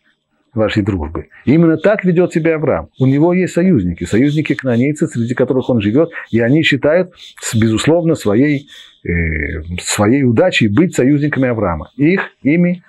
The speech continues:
их услугами он и пользуется. И когда услышал Авраам, что родственник его пленен, вы, то вооружил он своих воспитанников-домочадцев, триста восемнадцать человек.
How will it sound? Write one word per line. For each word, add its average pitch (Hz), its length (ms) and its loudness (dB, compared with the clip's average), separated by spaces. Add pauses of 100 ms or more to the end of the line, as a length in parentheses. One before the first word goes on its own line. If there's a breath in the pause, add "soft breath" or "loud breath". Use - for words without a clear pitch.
(420 loud breath)
их 165 160 2
услугами 156 560 4
он 151 320 2
и 123 400 0 (140)
пользуется. 85 680 -2 (2500 loud breath)
И 127 100 2
когда 147 280 4
услышал 165 400 4
Авраам, 139 340 2
что - 180 0
родственник 123 420 2
его 131 160 2
пленен, 131 480 -2 (320 loud breath)
вы, 180 300 4
то 180 480 2
вооружил 147 600 4
он 123 280 0 (340)
своих 156 400 2
воспитанников-домочадцев, 127 1300 2 (960 soft breath)
триста 185 280 0
восемнадцать 135 440 0
человек. 98 340 0